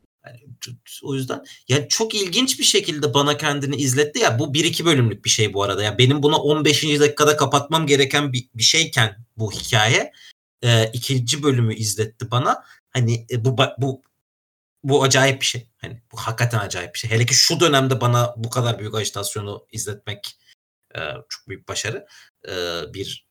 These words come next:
şey yapım için. Tabii yapımın hedef kitlesi ben değilimdir muhtemelen. Ama şey yani hani ben bunu çok ilginç geldi bana benim buna iki bölüm katlamam. O yüzden bugünün <laughs> programına aldım.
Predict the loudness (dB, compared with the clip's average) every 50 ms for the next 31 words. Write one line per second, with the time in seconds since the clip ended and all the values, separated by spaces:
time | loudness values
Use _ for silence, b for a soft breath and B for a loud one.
0 | _ _ -4 -2 -2 -4 -4 -6 -8 -10 -10 -8 -10 -10 -4 -6 -4 -4 -4 -6
1 | -6 -6 -10 -10 -12 -16 -14 -12 -10 -10 -10 -12 -14 -18 _ -14 -14 -14 -16 -10
2 | -8 -8 -6 -6 -8 -12 -12 -12 -14 -14 -16 -16 -18 -20 -18 _ -14 -12 -12 -14
3 | -14 b b b b b _ _ _ _ _ _ _ -2 0 2 2 2 2 2
4 | 4 4 2 2 2 0 -4 -6 -6 -8 -8 -2 0 0 0 0 -2 0 -2 -2
5 | -2 0 -2 0 0 0 -2 -2 -2 0 2 2 2 2 4 2 2 2 0 0
6 | 0 0 0 0 0 0 0 0 0 0 -2 -2 -2 -4 -6 -6 -4 -4 -2 -4
7 | -2 -4 -4 -6 -4 -4 -4 -2 0 0 2 2 2 2 2 0 -4 -8 -8 -10
8 | -12 -12 -12 -12 -12 -10 -2 0 0 0 0 -2 -4 -4 -6 -8 -10 -8 -8 -8
9 | -8 -6 -8 -8 -10 -10 -12